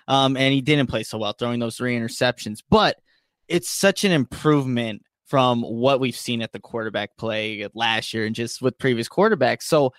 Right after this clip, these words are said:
I think this position, considering that, um, Chase Daniel won a game and then Mitch Trubisky wins the N F C North in his second season, I'm gonna give it a solid B. I think that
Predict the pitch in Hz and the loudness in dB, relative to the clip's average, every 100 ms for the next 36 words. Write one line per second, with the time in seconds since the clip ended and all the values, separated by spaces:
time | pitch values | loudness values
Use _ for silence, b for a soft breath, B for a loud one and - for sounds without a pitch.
0 | b b - 196 254 190 180 - 175 131 | b b -2 0 2 4 2 2 0 0
1 | - 147 135 - 143 127 127 120 120 120 | 0 -4 -4 -4 -2 2 2 0 0 0
2 | 117 113 - _ _ _ _ - 117 101 | 0 -2 -4 _ _ _ _ -10 -8 -6
3 | 92 - _ _ _ - 123 110 117 117 | -8 -14 _ _ _ -8 -4 -2 -2 0
4 | 131 147 147 151 160 175 - 123 127 123 | 2 2 4 2 2 -2 -4 0 2 2
5 | 117 _ _ _ _ 147 147 - 139 156 | 0 _ _ _ _ -2 -2 -2 0 0
6 | - 143 123 127 131 120 131 131 131 - | 0 -4 0 0 0 -2 0 0 0 -2
7 | 131 127 123 120 117 135 131 123 - 202 | -2 0 0 -2 -2 -2 -2 -4 0 2
8 | 208 131 120 B B B 151 196 226 208 | 4 2 0 B B B 2 4 4 4
9 | 202 202 - 147 135 113 _ - - 165 | 4 4 0 -2 -2 -4 _ -10 0 4
10 | 170 165 120 101 _ _ _ - 120 151 | 6 4 0 -8 _ _ _ -10 -4 -4
11 | 143 151 135 131 | -2 0 0 0